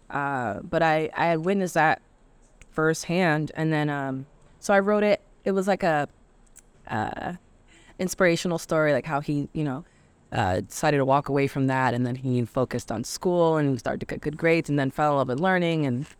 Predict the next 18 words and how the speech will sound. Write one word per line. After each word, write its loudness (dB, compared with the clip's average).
his -6
just -12
whole, 2
the -4
trajectory 0
of 2
his -4
life 2
completely -2
changed. -4
So -6
he 0
was -2
on 0
his -4
way 2
to -4
destruction, -2